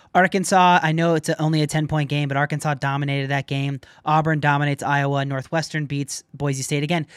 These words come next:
some of these games, you know, the scores may look a little closer, but the, the, some of these games were never in doubt. Um, Missouri, never in doubt against Utah State. So that's,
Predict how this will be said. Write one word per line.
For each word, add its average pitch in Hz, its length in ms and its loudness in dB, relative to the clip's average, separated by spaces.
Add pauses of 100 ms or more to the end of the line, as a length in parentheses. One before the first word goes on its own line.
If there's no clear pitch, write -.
(180)
some 240 180 -2
of 269 40 -4
these 262 160 -6
games, 208 440 -6 (420)
you 175 80 0
know, 180 100 2
the 175 80 2
scores 208 340 0
may 196 100 2
look 185 160 4
a 180 60 4
little 165 180 4
closer, 170 560 2 (120)
but 160 240 2
the, 147 260 -6
the, 175 360 -2
some 226 140 2
of 254 60 4
these 185 120 0
games 160 200 0
were 147 80 -2
never 135 260 -2
in 113 120 -4
doubt. 98 300 -6 (640)
Um, 127 520 -2 (380)
Missouri, 151 600 0
never 165 320 2
in 160 100 2
doubt 147 220 4
against 135 260 -6
Utah 120 240 -6
State. 110 240 -8
So 202 100 2
that's, 247 180 2